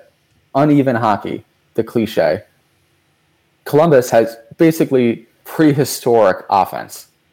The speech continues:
Like, they need to basically, like, kick pucks into the net and hope the referee doesn't look f-, for them to generate any type of consistent offense here. But their s-, defensive structure, they got goaltending, at least,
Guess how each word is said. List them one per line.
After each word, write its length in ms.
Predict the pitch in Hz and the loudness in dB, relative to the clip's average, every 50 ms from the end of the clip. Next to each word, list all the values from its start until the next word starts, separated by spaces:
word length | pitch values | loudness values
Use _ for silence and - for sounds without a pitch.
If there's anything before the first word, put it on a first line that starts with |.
| _ _ _ _ _ _ _ _ - | _ _ _ _ _ _ _ _ -2
Like, 260 | - 120 113 107 107 | 0 0 0 0 0
they 100 | - 135 | 0 0
need 180 | 147 151 147 143 | 2 2 0 0
to 80 | 143 | 0
basically, 480 | 131 139 135 131 - 135 123 127 127 117 | 2 2 2 2 0 -2 0 0 2 2
like, 200 | 113 110 104 - | 2 2 0 -2
kick 220 | - - 110 - | -4 -8 -10 -8
pucks 280 | - - 113 110 - - | -4 -4 -4 -4 -4 -8
into 180 | 113 107 - | -12 -10 -8
the 100 | 113 104 | -6 -6
net 460 | 104 107 107 101 87 78 - - _ _ _ _ _ _ _ _ _ _ - | -2 0 0 0 0 -2 -6 -16 _ _ _ _ _ _ _ _ _ _ -6
and 100 | 120 120 | -2 -2
hope 140 | 123 120 - | -2 0 0
the 60 | 113 | 0
referee 300 | 113 113 107 - 117 110 | 0 0 0 0 -2 -2
doesn't 240 | 107 107 - 107 98 | -2 -2 -2 0 0
look 160 | 98 95 - | 0 -2 -2
f-, 120 | - - - _ _ _ _ _ _ _ _ _ | -6 -20 -20 _ _ _ _ _ _ _ _ _
for 120 | - - 117 | -4 0 0
them 120 | 110 107 | 0 0
to 80 | 107 101 | -2 -2
generate 320 | 104 104 101 104 98 98 | -2 0 0 0 0 0
any 200 | 101 101 98 95 | 0 -2 -4 -6
type 260 | - - 117 104 - | -6 -4 -4 -4 -4
of 120 | 98 87 _ | -4 -10 _
consistent 420 | - 101 - - 98 - 107 101 | -10 -10 -8 -8 -8 -6 -2 -2
offense 380 | 90 92 92 - 92 85 85 - | 0 0 0 -2 -6 -8 -8 -8
here. 240 | - 65 64 64 - _ _ _ _ _ | -6 -4 -4 -6 -8 _ _ _ _ _
But 200 | - 117 113 - | 0 0 0 2
their 200 | - 131 143 156 170 | 2 4 4 4 2
s-, 260 | 165 - - - - _ - - | 0 -4 -14 -16 -18 _ -18 -12
defensive 520 | - 123 - - 135 139 143 139 147 135 | -12 -10 -6 -4 -4 -4 -4 -4 -6 -8
structure, 680 | - - - 147 139 139 - - 147 143 143 143 143 - - _ _ _ _ - | -6 -4 -2 -2 -2 -2 -2 -2 -2 0 0 -2 -4 -8 -14 _ _ _ _ -4
they 120 | - 113 | -2 0
got 260 | 110 120 113 107 101 | 2 2 2 2 2
goaltending, 840 | - 123 127 139 139 139 156 147 147 147 147 131 139 147 147 147 135 - | 2 2 4 2 2 0 -2 -2 0 0 0 0 -2 -2 -4 -4 -6 -2
at 120 | - 117 113 | -2 0 2
least, 380 | 120 123 120 120 - - _ | 2 0 0 -2 -6 -18 _